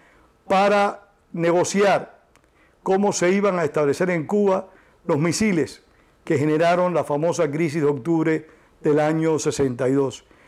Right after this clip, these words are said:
El hombre que trató de subvertir el continente bajo la dirección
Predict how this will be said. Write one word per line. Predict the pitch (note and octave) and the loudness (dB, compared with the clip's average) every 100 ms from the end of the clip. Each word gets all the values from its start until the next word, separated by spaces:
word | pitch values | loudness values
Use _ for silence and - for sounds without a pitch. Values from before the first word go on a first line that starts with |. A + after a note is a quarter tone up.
| - _ | -20 _
El | D#3 | 0
hombre | F#3+ A#3 G#3+ F#3+ A3+ - _ _ _ _ | 2 4 4 2 2 -2 _ _ _ _
que | - D3 | -4 -2
trató | D3 C#3+ G3 | 0 0 2
de | G#3+ | 2
subvertir | G#3 G3 F3 C#3+ G#3 | 2 0 0 0 -2
el | F#3+ | 0
continente | G3+ G#3+ F#3 F#3+ G3 E3+ G3+ | 0 -2 0 -2 -2 0 -2
bajo | G3 F#3+ | 0 2
la | G3+ | 2
dirección | F#3+ F#3 - A3+ G#3+ D#3 | 4 2 2 0 0 -2